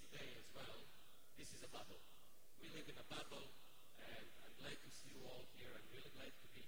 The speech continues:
here, but look at our faces. We are mainly white. Uh, we don't belong to the working class, and precisely the working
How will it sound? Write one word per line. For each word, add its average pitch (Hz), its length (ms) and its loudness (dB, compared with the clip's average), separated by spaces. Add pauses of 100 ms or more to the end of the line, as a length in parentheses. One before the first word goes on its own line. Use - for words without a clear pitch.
here, - 320 0
but - 160 0
look 139 160 0
at 131 160 0
our 127 100 0 (140)
faces. - 560 2 (160)
We - 80 0
are - 160 0
mainly 139 320 0
white. 127 360 2 (680)
Uh, - 320 2
we - 160 0
don't 151 240 2
belong 135 240 2
to - 160 0
the 127 160 0
working 127 400 0
class, 120 480 0 (460)
and - 200 2 (220)
precisely 139 640 2
the 127 160 2
working 135 320 2